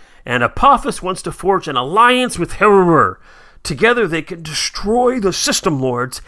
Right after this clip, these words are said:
and usher in a new force in the galaxy. According to Selmak, this alliance would be terrible for everyone involved.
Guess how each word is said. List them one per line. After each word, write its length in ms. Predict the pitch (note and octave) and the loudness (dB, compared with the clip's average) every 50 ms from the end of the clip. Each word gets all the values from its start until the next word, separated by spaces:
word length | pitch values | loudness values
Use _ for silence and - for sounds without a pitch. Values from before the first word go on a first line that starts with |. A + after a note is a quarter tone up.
| - - - | -20 -8 -4
and 160 | D3 C#3+ D#3 | -2 -2 0
usher 340 | - G#3+ G#3+ - - A#3 A#3 | 0 0 0 0 -2 0 0
in 100 | A#3 A3+ | 2 2
a 60 | G#3+ G3 | 2 2
new 340 | A3 C#4+ F4 F4 E4 D#4 | 2 4 4 4 4 4
force 500 | F#3+ - - - E4 C4 G#3+ D#3+ - - | 0 -2 -2 2 4 4 4 2 0 -2
in 100 | F#3+ F#3 | -2 0
the 100 | E3 D3 | 2 2
galaxy. 680 | C3+ C3+ C3 A#2 A2 G2+ G2+ - - - A#2+ - - - _ _ _ _ _ _ _ _ _ _ - | 2 2 2 4 2 2 0 -2 -8 -12 -14 -16 -18 -20 _ _ _ _ _ _ _ _ _ _ -6
According 360 | C3+ - - G3+ G#3+ F#3+ D#3 | -6 0 2 2 2 4 2
to 60 | C#3 | -2
Selmak, 540 | - - - G3 A3+ A3+ F3+ D3 C3 B2 - | -4 -2 0 2 2 2 2 -2 -2 -4 -4
this 200 | - A3+ G#3+ - | -6 -8 -8 -8
alliance 480 | F#3+ F#3+ G#3+ A3 A3 G#3+ G#3 G3+ - - | -6 -2 0 2 2 2 -2 -4 -8 -12
would 120 | G#3 F#3 | -16 -12
be 180 | A#3 B3 B3 A#3 | -10 -10 -12 -10
terrible 760 | - - - - - E4+ G4+ G4 C#4 G#3+ F3 A3+ C4+ D4 D4 | -12 -12 -6 -2 2 4 4 4 4 2 0 0 -2 -2 -2
for 320 | - - F#4 E4+ D4 - - | -4 -2 0 0 0 0 -2
everyone 640 | - D4 F4 F#4+ C#4 G3 F#3 F3+ F#3 E3 G#3 C4+ E4 | 0 0 0 2 2 0 -2 -2 0 -2 -2 -2 -2
involved. 760 | F4+ G4 G#4 G4 G4 A#4 A#4 G#4 D4 F3+ C#3+ C#3 - - - | -4 -4 -2 0 2 4 4 4 4 2 -2 -6 -10 -16 -20